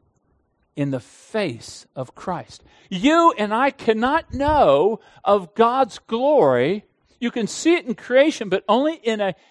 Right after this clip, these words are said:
only in a sense that leads to judgment. But the knowledge of God's glory is found in the face of Christ. And it's God shining that light into your soul,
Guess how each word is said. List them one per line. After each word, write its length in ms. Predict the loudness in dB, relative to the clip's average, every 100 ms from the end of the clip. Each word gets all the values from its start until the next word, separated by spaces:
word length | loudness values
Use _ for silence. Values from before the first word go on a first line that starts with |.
| _
only 280 | 0 0 0
in 140 | -4
a 60 | -4
sense 500 | -6 -4 -4 -4 -14 -20 -8
that 240 | -6 -2
leads 560 | 0 2 2 0 -4 -12
to 160 | -12
judgment. 840 | -12 -2 0 0 -2 -6 -8 -8 _ _ _ _ _ _ _ _
But 220 | -2 0
the 120 | -2
knowledge 680 | -2 -2 -4 -4 -6 -8 -10
of 340 | -10 -10 -12 _
God's 420 | -6 -4 -8 -12
glory 640 | -8 -4 -2 -4 -8 -12 -6
is 180 | -6 -6
found 440 | -8 -6 -6 -10
in 180 | -10 -10
the 80 | -10
face 600 | _ -10 -10 -12 -18 -14
of 220 | -12 -14 _
Christ. 640 | -20 -18 -18 -20 -20 _ _ _ _
And 140 | -2 -2
it's 160 | -4
God 600 | -4 -2 0 -2 -8 -10 -16 _ _
shining 680 | _ -16 -4 0 0 -2 -4
that 240 | -4 -4 -2
light 260 | -2 -2
into 260 | -6 -10 -10
your 120 | -10
soul, 500 | -8 -2 0 -2 -4